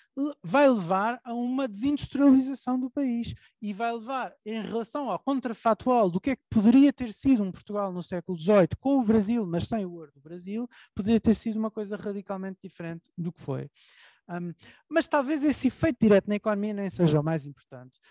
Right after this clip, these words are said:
O mais importante de todos, e com isto termino, é o efeito das instituições. Ahm, porque tal como na Venezuela ter muito petróleo torna a economia muito dependente do petróleo e torna outros setores impossível a industrialização noutros setores,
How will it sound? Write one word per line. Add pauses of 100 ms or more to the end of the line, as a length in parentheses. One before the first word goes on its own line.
(200)
O
mais
importante
de
todos,
e
com
isto
termino,
é
o
efeito (100)
das
instituições. (380)
Ahm, (460)
porque
tal
como
na
Venezuela
ter
muito
petróleo
torna
a
economia (240)
muito
dependente
do
petróleo
e
torna
outros
setores
impossível
a
industrialização
noutros
setores,